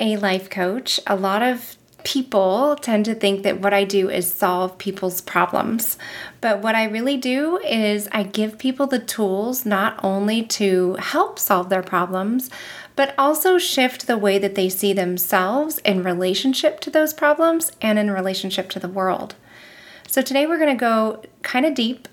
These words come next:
on a topic that I love to teach my clients and help them to really embody, to get them to live a life of greater abundance, more, um,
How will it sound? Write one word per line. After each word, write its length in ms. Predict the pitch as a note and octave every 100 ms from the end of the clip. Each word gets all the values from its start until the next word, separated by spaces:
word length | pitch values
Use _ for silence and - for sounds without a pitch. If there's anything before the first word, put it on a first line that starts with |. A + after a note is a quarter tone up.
| -
on 440 | G3 G3 F#3+ F#3+
a 120 | G3 G3
topic 500 | G#3 F#3+ G3+ G3+ -
that 160 | F#3 -
I 100 | G3
love 720 | F#3+ G3 G3+ G3+ G#3+ A3 - -
to 500 | - G#3 G3 F#3+ F#3
teach 340 | - G3 -
my 120 | G3+
clients 640 | G3 F#3 F3+ A#3 D#4 D#4 -
and 180 | G3+
help 320 | F#3 F#3+ G3 G3
them 280 | G#3+ G#3+
to 180 | G#3 G3+
really 340 | F#3 F#3+ G3 -
embody, 720 | F#3 F3 F3 F3 A3 D4 D#4+ - - -
to 100 | A3+
get 280 | F#3+ G#3+ -
them 200 | A#3+ A3+
to 440 | G#3+ A3 G3+ F#3+ G3
live 320 | G#3 G#3 A#3
a 80 | B3
life 320 | G#3+ G#3 G3+
of 280 | F#3 F#3 F3+
greater 380 | G3+ G3+ A3+ G#3+
abundance, 640 | G3+ F#3 F#3+ D4 F#4 - - - - -
more, 600 | G#3+ G#3+ G#3+ G#3+ G#3 G#3 G#3 - - -
um, 560 | F#3 F3+ F3 F3+ F#3